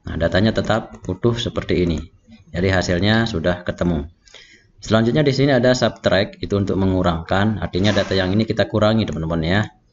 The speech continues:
Oke, eh, misal saya kurangi dengan nominal satu juta misal ya.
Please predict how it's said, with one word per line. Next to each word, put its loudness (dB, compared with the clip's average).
Oke, -4
eh, 2
misal 0
saya -2
kurangi 2
dengan 2
nominal 0
satu -2
juta 2
misal 0
ya. 0